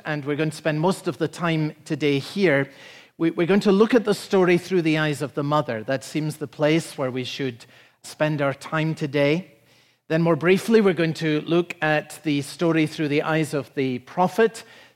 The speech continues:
through Elijah, and then just very briefly at the end, through the eyes of the little boy who died and amazingly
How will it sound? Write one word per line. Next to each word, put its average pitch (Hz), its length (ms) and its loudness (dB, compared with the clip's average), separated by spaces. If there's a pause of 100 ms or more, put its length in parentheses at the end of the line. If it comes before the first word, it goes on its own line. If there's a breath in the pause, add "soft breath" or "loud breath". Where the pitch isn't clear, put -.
(100 loud breath)
through 147 260 -4
Elijah, 143 540 0
and 143 120 -2
then 135 160 -4
just 127 200 -10
very 147 180 -2
briefly 139 560 -2
at 127 140 -4
the 135 200 -4
end, 127 440 -4 (360 soft breath)
through 139 200 -6
the 135 180 -4
eyes 135 480 -2 (100)
of 127 380 -4
the 131 80 -8
little 156 240 0
boy 123 540 2 (460 soft breath)
who 135 140 -8
died 123 680 -2
and 123 460 -8
amazingly 120 880 -2